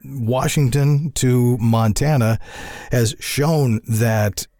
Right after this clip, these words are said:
you see the A B difference. Uh, it's not just an imagined thing, it's a real palpable thing. And so that's important. That's why we're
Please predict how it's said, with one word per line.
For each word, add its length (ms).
you 360
see 240
the 240
A 240
B 340
difference. 800
Uh, 240
it's 280
not 200
just 220
an 100
imagined 580
thing, 280
it's 160
a 80
real 500
palpable 680
thing. 460
And 340
so 380
that's 320
important. 520
That's 200
why 100
we're 240